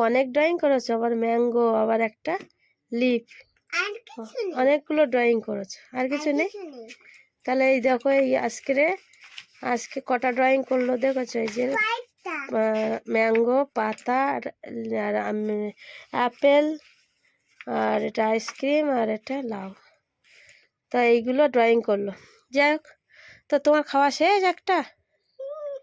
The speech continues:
Speaker 2: আর হাফ আছে।
Speaker 1: হাফ আছে। তো তুমি খাও, আর মানে বন্ধুদের বলে দাও,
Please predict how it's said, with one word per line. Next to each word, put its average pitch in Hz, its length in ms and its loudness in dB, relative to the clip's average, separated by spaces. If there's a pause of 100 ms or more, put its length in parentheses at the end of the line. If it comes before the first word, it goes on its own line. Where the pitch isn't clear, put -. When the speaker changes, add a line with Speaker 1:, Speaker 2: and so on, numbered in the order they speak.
(140)
Speaker 2:
আর 370 240 -4
হাফ 523 320 -8
আছে। - 320 -16 (120)
Speaker 1:
হাফ 202 220 -12
আছে। - 240 -18 (680)
তো - 80 -4
তুমি 285 220 -2
খাও, 294 320 0 (1120)
আর 220 240 0 (1080)
মানে 220 280 0
বন্ধুদের 233 540 2
বলে 233 260 0
দাও, 294 160 0